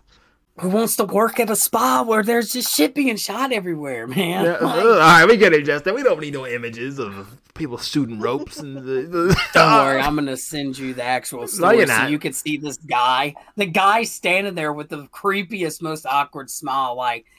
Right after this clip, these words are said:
Speaker 1: he's like, "It was fun, but exhausting." And he's like,
Speaker 2: Oh, God.
Speaker 1: It's like, dude, you just look broken inside, man. <laughs> Like, you
Speaker 2: Uh,
Speaker 1: look so broken.
Speaker 2: that's not the only thing broken. I'll let you, uh, figure out what that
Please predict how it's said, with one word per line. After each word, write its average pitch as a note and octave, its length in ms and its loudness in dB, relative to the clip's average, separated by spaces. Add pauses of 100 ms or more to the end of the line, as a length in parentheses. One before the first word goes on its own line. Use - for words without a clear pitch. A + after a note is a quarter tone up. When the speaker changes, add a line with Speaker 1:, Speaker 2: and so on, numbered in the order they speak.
(120)
Speaker 1:
he's F3+ 220 -6
like, E3 220 -2
"It F#3+ 120 -8
was F3 200 -12
fun, D#3 500 -12
but A#2+ 140 -20
exhausting." B2+ 640 -12
And A#2 100 -20
he's C#3 200 -18
like, A#2+ 320 -18
Speaker 2:
Oh, C3+ 260 -2
God. G2+ 580 -8 (220)
Speaker 1:
It's A3+ 100 0
like, A3+ 260 0
dude, G#3+ 260 -6
you C#4 160 -8
just C#4 260 -12
look F#3+ 240 -6 (100)
broken D#3 540 -6
inside, B2+ 720 -10
man. A#2+ 380 -16
<laughs> - 60 -16
Like, A2+ 260 -6
you B2 60 -4
Speaker 2:
Uh, C3 380 -8
Speaker 1:
look C3 140 -14 (280)
so A3 200 -12 (100)
broken. F3+ 480 0
Speaker 2:
that's C#3+ 260 -4
not E3+ 200 -2
the F3+ 80 2
only F3+ 220 2
thing C#3 260 -6
broken. C3 360 -4
I'll C3 180 -4
let C3+ 260 -8
you, C3+ 400 -4
uh, G#2 560 -6
figure A2+ 280 -8
out G#2+ 120 -6
what F#2+ 100 -14
that F#2+ 140 -10